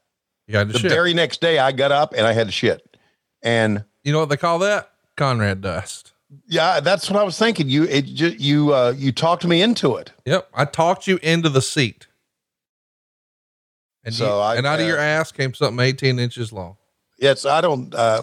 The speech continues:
Speaker 2: I don't know. Uh, I, I think that was just kind of like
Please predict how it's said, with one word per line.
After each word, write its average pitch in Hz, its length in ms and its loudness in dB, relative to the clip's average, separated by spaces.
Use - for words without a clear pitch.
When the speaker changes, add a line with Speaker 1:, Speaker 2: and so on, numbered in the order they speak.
Speaker 2:
I 139 80 -2
don't 151 160 2
know. 123 400 0
Uh, 98 320 2
I, 135 260 0
I 135 40 2
think 165 240 -2
that 131 120 2
was 117 140 -2
just 123 200 -2
kind 117 200 0
of 104 80 0
like 98 400 0